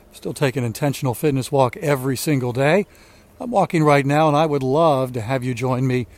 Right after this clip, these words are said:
for the next ten minutes. Recently, Ava and I were out walking on the paved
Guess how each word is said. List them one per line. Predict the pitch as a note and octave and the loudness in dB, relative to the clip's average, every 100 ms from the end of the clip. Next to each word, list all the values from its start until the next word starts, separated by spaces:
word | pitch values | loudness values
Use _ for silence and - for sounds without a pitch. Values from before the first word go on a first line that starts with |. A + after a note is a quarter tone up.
| - - - | -20 -20 -20
for | - B2 B2 | -8 -2 -2
the | A#2 | -2
next | A2+ A2 - | -4 -6 -8
ten | B2+ A2+ | -8 -6
minutes. | G#2 F#2 - - - - - - - - - - - - - - - - - - - - - - | -8 -12 -16 -18 -18 -20 -20 -20 -20 -20 -20 -20 -20 -20 -20 -20 -20 -20 -20 -20 -20 -20 -20 -4
Recently, | C#3+ D3 E3 C3+ C3 C3 | 0 0 0 0 0 -2
Ava | C#3 D3 C#3 | 0 2 2
and | |
I | C3+ C3+ | 2 2
were | B2+ B2 | 2 0
out | B2 C3 | 0 -2
walking | A#2 B2+ C3+ D#3 C3+ B2+ | -2 0 0 0 -2 -2
on | E3 B2+ B2 | -2 -2 -2
the | A#2 | -6
paved | - - C#3 C3+ C3 A2+ | -8 -2 0 0 -2 -6